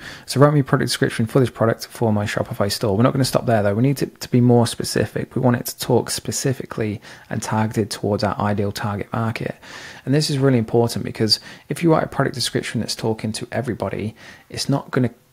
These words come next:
connect with that one person, and that's what you want the product description to do. You want it to connect with someone so that when somebody reads it,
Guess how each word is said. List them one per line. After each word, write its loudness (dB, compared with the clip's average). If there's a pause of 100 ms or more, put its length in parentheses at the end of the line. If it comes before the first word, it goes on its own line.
(100)
connect -2
with -2
that -6
one 2
person, 0
and 0
that's -2
what 0
you 0
want -2
the -6
product -8
description -6
to -6
do. 2
You 2
want -2
it -12
to -10
connect -4
with -4
someone -2
so -6
that 0
when 2
somebody 0
reads 0
it, 0